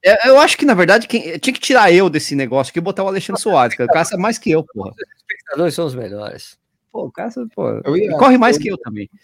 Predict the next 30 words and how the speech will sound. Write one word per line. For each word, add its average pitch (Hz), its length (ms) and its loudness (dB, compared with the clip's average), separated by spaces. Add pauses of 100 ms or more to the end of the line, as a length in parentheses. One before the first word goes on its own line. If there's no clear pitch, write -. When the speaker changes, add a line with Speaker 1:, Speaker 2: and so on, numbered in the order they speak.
(300)
Speaker 3:
eu 147 120 0
ia 190 140 2
fa-, - 160 -10
tem 185 160 -2
um, 214 240 -4
tem 180 200 -6
um, 147 340 -6
uma 127 280 -8
diferença 151 480 -4
grande, 131 380 -2
né, 139 120 -2
Nishi? 120 240 -8
Até 151 200 -2
tava 165 140 -6
falando 151 200 -6
com 156 60 -4
a - 20 -4
minha 147 120 -2
esposa, 127 380 -6
entre 127 200 -8
você 131 280 -4
cancelar 165 640 0
um 165 120 -4
evento 139 380 -4
e 180 40 -4
você 156 260 -6
postergar 160 680 -4
um 151 100 -6
evento, 101 400 -12
né? 95 80 -20